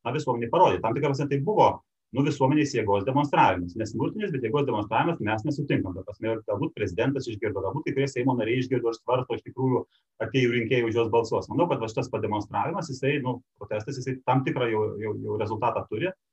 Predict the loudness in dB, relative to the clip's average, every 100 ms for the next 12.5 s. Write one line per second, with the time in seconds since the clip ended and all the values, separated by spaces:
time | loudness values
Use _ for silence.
0 | _ _ -2 0 2 0 -2 0 0 0
1 | -4 -4 -2 -2 -4 -4 -2 -2 -4 -4
2 | -2 0 0 0 -2 -4 -4 -6 _ -4
3 | -4 -4 -10 -10 -12 _ _ -6 -2 -2
4 | 2 2 2 -8 -8 -2 -2 -2 -6 -6
5 | -12 -6 -2 -2 -2 -4 _ _ _ _
6 | 0 2 4 2 2 2 2 2 0 -2
7 | -6 -12 -16 -14 -16 -14 -10 -8 -6 -2
8 | 0 0 0 0 0 -4 -6 -8 -8 -12
9 | -14 -10 -2 2 2 0 -2 -4 -4 -2
10 | -4 -4 -2 0 -2 -8 _ _ -10 -4
11 | -2 0 -2 -2 -4 -4 -8 -6 -6 -6
12 | -6 -2 2 2